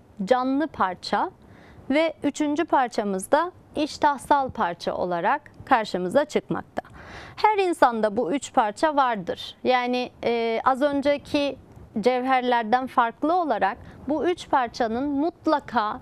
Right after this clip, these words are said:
her insanda var olduğunu söylüyoruz. Ancak oranlarının kişiden kişiye değişiklik gösterebileceği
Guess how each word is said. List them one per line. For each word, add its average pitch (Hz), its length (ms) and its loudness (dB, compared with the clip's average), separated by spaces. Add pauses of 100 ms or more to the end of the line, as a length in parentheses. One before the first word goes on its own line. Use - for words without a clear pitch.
her 294 220 0
insanda 247 680 0
var 247 220 2
olduğunu 285 480 -2
söylüyoruz. 311 720 -2 (540)
Ancak 330 600 0 (160)
oranlarının 277 1000 0 (220)
kişiden 294 580 -2
kişiye 226 540 -4
değişiklik - 600 -8
gösterebileceği 185 1080 -4